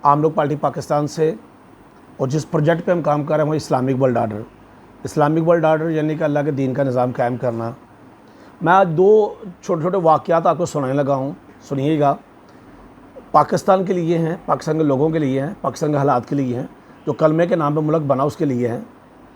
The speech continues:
ایک، آ، مختلف ممالک میں نا نوجوانوں نے، غیر مسلم نے اسلام قبول کر لیا۔ وہ اسلام قبول کرنے کے بعد انہوں نے پروگرام بنایا کہ ہم پاکستان میں چلتے ہیں، جو اسلام کے نام پہ بنا ہے۔ پاکستان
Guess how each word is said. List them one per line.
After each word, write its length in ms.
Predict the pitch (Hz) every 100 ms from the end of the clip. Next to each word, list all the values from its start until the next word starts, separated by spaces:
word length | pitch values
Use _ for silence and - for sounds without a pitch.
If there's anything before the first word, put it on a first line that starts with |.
| - - - - - -
ایک، 340 | - 214 208 - -
آ، 80 | 180 185 185 190 - -
مختلف 360 | 143 196 214 220
ممالک 400 | 202 170 160 190
میں 120 | 226 180
نا 200 | 180 170 - - _
نوجوانوں 500 | 143 170 156 165 170
نے، 320 | 170 170 170 - - - - - - - - - - - - - - - - -
غیر 280 | 117 139 180
مسلم 360 | 196 175 180 175
نے 80 | 180
اسلام 320 | - 170 170
قبول 240 | 160 151
کر 140 | 139 123
لیا۔ 320 | 117 117 110 135 - - - - - -
وہ 80 | 180
اسلام 280 | 196 190
قبول 240 | 196 208 208
کرنے 260 | 202 196
کے 100 | 196
بعد 140 | 196 196
انہوں 140 | 202
نے 20 |
پروگرام 260 | 180 185 180
بنایا 180 | 190 170
کہ 60 |
ہم 60 | 170
پاکستان 380 | 160 151 - 175
میں 80 | 165
چلتے 300 | 151 131 160
ہیں، 60 |
جو 120 | 165
اسلام 320 | 165 160 143 139
کے 60 |
نام 180 | 160 151
پہ 60 | 156
بنا 220 | 156 135
ہے۔ 60 | 139
پاکستان 440 | 139 143 - 160